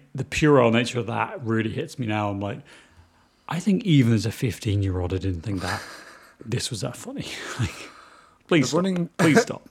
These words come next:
Speaker 2: <laughs> I mean, it's funny on the face of it, but I've watched,
Speaker 1: Is
Speaker 2: I've
Speaker 1: it?
Speaker 2: watched quite, I've wa-, it is. I've watched quite a lot of Kevin Spacey movies.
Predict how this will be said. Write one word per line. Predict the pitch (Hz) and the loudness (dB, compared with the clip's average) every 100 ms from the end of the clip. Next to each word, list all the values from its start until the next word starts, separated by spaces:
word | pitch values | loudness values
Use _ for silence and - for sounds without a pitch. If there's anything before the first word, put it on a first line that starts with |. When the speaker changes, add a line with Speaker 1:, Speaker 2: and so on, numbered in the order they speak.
| _ | _
Speaker 2:
<laughs> | 190 | 2
I | |
mean, | 214 233 233 - - | 4 4 0 -10 -6
it's | 208 185 | -2 0
funny | - 247 | 4 4
on | 233 208 | 6 6
the | |
face | 202 185 170 143 | 6 6 6 2
of | 104 | -4
it, | 90 - - - - | -6 -8 -16 -10 -2
but | 135 | 6
I've | 175 170 | 6 8
watched, | 196 247 | 4 6
Speaker 1:
Is | 233 | 8
Speaker 2:
I've | 180 | 10
Speaker 1:
it? | |
Speaker 2:
watched | 170 151 | 10 8
quite, | - 147 - | 8 8 8
I've | 170 190 | 8 8
wa-, | 190 - | 4 4
it | 202 208 | 4 6
is. | 143 98 - - - - | 4 -2 -8 -20 -8 6
I've | 170 175 | 8 8
watched | 190 - | 4 6
quite | 180 | 8
a | 160 | 10
lot | 156 165 | 8 6
of | 151 - | 4 2
Kevin | - 143 139 | -4 -2 0
Spacey | 147 135 131 | 2 2 0
movies. | 127 139 - - - - | 0 -2 -2 -14 -16 -16